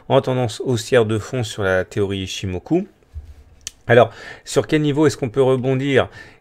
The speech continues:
Eh bien, en, en, euh, en l'absence de news majeure, que je ne maîtrise absolument pas, voilà ce que l'on peut dire. Donc, vous l'aurez compris, il y a un support majeur sur les trois virgule deux euros, ça c'est sûr.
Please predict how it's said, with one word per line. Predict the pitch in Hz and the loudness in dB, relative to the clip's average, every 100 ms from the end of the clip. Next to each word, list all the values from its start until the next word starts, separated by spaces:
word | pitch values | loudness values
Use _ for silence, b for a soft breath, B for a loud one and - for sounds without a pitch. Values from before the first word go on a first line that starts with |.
| 107 | -2
Eh | |
bien, | 101 117 110 | 0 2 2
en, | 98 95 95 92 92 101 | 2 2 -2 -4 -2 -2
en, | 113 | 0
euh, | 113 101 95 95 | 2 2 2 0
en | 90 95 | 0 2
l'absence | 104 - 127 113 | 2 0 -4 -2
de | 98 | -2
news | 98 107 101 | 0 0 -2
majeure, | 98 92 90 117 143 135 | -2 -4 0 2 2 -2
que | 107 | -10
je | 98 | -6
ne | 92 | -6
maîtrise | 90 - 95 | -6 -8 -4
absolument | 95 - - 95 92 92 | -4 -4 -8 -6 -4 -4
pas, | - 139 147 B B - | 2 2 2 B B 2
voilà | 120 | 4
ce | 127 127 | 4 0
que | 120 | -4
l'on | 120 | -4
peut | 110 110 | -4 0
dire. | 107 | 0
Donc, | 95 95 | 0 -2
vous | |
l'aurez | 98 104 | 2 2
compris, | 110 104 113 | 0 -6 -4
il | |
y | 98 | -4
a | |
un | 92 | -4
support | - 104 - 95 | -6 -10 -4 -4
majeur | 95 95 95 92 | -2 -4 -4 -6
sur | - | -4
les | 90 | -6
trois | - - | -4 -4
virgule | 92 92 90 90 | -2 -4 -4 -8
deux | 87 | -6
euros, | 90 101 151 | -2 0 -2
ça | 113 | -2
c'est | 101 87 | -6 -8
sûr. | - 156 | -6 -2